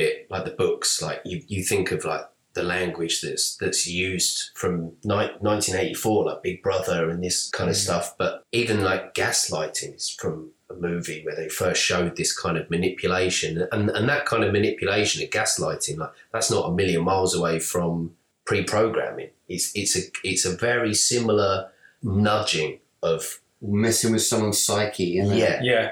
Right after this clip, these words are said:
Speaker 2: in, in a, a, a way where they don't realise it's happening.
Speaker 1: Yeah.
Speaker 3: And also in a way where you have control over it.
Speaker 1: Yeah, a subconscious type of manipulation. And it is psychological abuse,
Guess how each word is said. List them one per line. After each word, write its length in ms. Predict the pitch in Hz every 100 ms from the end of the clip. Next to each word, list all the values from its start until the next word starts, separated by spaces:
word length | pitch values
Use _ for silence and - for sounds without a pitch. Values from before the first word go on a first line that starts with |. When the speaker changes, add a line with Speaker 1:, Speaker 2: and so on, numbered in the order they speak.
| -
Speaker 2:
in, 180 | 113 117
in 240 | 123 117
a, 180 | 117 123 120
a, 200 | 117 -
a 120 | 117
way 220 | 107 107
where 220 | 107 107 101
they 120 | 101
don't 240 | 104 107
realise 400 | 101 101 95 95
it's 140 | - -
happening. 400 | 107 - 87 87 _
Speaker 1:
Yeah. 260 | 107 - -
Speaker 3:
And 100 | 110
also 280 | 110 110 120
in 40 |
a 80 | 113
way 240 | 104 104 101
where 140 | 98
you 240 | 95 107
have 80 | 95
control 520 | - 87 - 85 85 -
over 260 | 87 -
it. 60 | -
Speaker 1:
Yeah, 240 | 135 -
a 60 | -
subconscious 1000 | - 110 107 - 139 135 - 120 - -
type 340 | - 104 98
of 140 | 104 95
manipulation. 960 | 101 104 - - 95 98 95 - 78
And 160 | - 113
it 180 | 135 -
is 200 | 208 -
psychological 720 | 92 - 90 90 - - -
abuse, 600 | - - 71 - - -